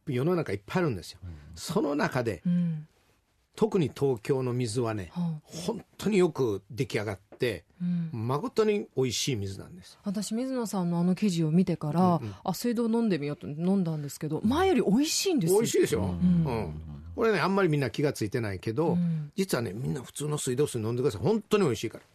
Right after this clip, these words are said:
Speaker 3: そうですよね。
Speaker 1: うん。
Speaker 3: なんか今までお水ね、
Speaker 1: うん。
Speaker 3: 買って用意してたけれども、
Speaker 1: うん。
Speaker 3: あ、こんなに身近に
Speaker 1: そう。
Speaker 3: こんな素敵なものがあったとはってびっくりしました。
Speaker 1: そう。そうなんですよ。
Speaker 3: アイオーシーの方、どんなリアクションでした？
Speaker 1: いや、あの、まあね、アイオーシーの皆さんはね、
Speaker 3: はい。
Speaker 1: まあ、水道水のみならずね、
Speaker 3: はい。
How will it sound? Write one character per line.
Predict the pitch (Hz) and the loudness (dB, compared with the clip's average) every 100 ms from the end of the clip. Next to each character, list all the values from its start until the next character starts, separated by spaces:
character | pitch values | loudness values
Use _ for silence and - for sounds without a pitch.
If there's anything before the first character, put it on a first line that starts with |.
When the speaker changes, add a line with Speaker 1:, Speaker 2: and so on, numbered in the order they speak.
| _ | _
Speaker 3:
そ | - - | -14 -4
う | 175 | 0
で | 185 | 0
す | 160 | 0
よ | 170 | 0
ね。 | |
Speaker 1:
う | 165 | 0
ん。 | |
Speaker 3:
な | |
ん | 196 | 0
か | 180 | 2
今 | 185 | 0
ま | 226 247 | 0 0
で | |
お | 190 | 2
水 | 180 208 226 233 226 | 2 0 -2 -2 0
ね、 | 220 | -2
Speaker 1:
う | |
ん。 | 262 | -2
Speaker 3:
買 | 226 123 | -2 -2
っ | |
て | 214 | 0
用 | 214 269 | 0 2
意 | 262 | 0
し | |
て | - 262 | -2 -2
た | 240 | -2
け | 196 | -2
れ | |
ど | 180 160 | -2 -2
も、 | 170 175 170 - - - | 2 2 0 -4 -14 -8
Speaker 1:
う | |
ん。 | 175 | -6
Speaker 3:
あ、 | |
こ | - | -2
ん | 233 | -2
な | 330 | 0
に | 349 | 2
身 | 339 | 2
近 | 302 311 311 | 2 0 2
に | 302 349 | 0 0
Speaker 1:
そ | - - | -2 -6
う。 | |
Speaker 3:
こ | - | -2
ん | 254 | -2
な | |
素 | 247 | 0
敵 | 277 - | -4 -2
な | 269 | -2
も | 277 | 0
の | 240 | 0
が | 180 | 0
あ | |
っ | 185 | 0
た | 185 | -4
と | 180 147 | -4 -4
は | |
っ | 147 | -4
て | - | -2
び | 165 | -2
っ | - | -4
く | - | -4
り | 233 | -2
し | 185 | 0
ま | 175 160 | 0 -2
し | - | -6
た。 | - | -12
Speaker 1:
そ | |
う。 | |
そ | - | -8
う | 117 | -8
な | 90 | -8
ん | |
で | - | -14
す | - | -20
よ。 | _ | _
Speaker 3:
ア | 269 | 0
イ | 339 | 2
オ | |
ー | 403 | 2
シ | 427 | 2
ー | |
の | 311 | 0
方、 | 202 190 | 0 0
ど | 165 | 2
ん | 190 | 2
な | 226 | 2
リ | 160 | 0
ア | 151 | -2
ク | - | -4
シ | 156 | -6
ョ | |
ン | 143 | -6
で | |
し | 151 | -8
た？ | - - - | -12 -14 -8
Speaker 1:
い | - | -2
や、 | 131 - | -2 -2
あ | - | -4
の、 | 143 139 131 135 - _ | -2 -2 -4 -6 -12 _
ま | 113 104 98 | -12 -12 -12
あ | |
ね、 | 85 90 _ _ _ _ - | -14 -18 _ _ _ _ -10
ア | 139 | -4
イ | 151 | 0
オ | 156 | 0
ー | |
シ | - | 0
ー | |
の | 120 | -2
皆 | 110 110 | -2 -4
さ | - | -6
ん | 85 | -8
は | 82 | -4
ね、 | 175 | -2
Speaker 3:
は | |
い。 | 165 | -2
Speaker 1:
ま | 139 | -4
あ、 | 101 | -6
水 | - 147 156 | -2 -2 -2
道 | 180 190 | 0 -2
水 | 151 - 123 | -2 -2 -2
の | 107 139 | -2 0
み | 127 | -2
な | 101 | -2
ら | 107 | -4
ず | 107 95 | -6 -8
ね、 | 90 - | -10 -4
Speaker 3:
は | |
い。 | 170 | -4